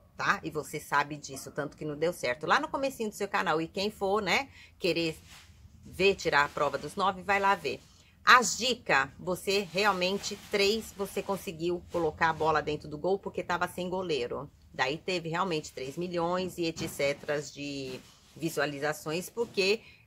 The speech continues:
é, acho que foi um milagre, sabe? É, os, a, as energias come-, cósmica, é, deu uma, uma ajudinha pra você. E agora você tá tentando ir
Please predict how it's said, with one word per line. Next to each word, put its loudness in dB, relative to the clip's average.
é, -4
acho 0
que -6
foi 0
um -4
milagre, 0
sabe? 0
É, -4
os, -10
a, 2
as -4
energias 0
come-, -2
cósmica, -2
é, 0
deu -2
uma, 4
uma 0
ajudinha -2
pra -4
você. -8
E 6
agora 10
você 2
tá 0
tentando 2
ir -2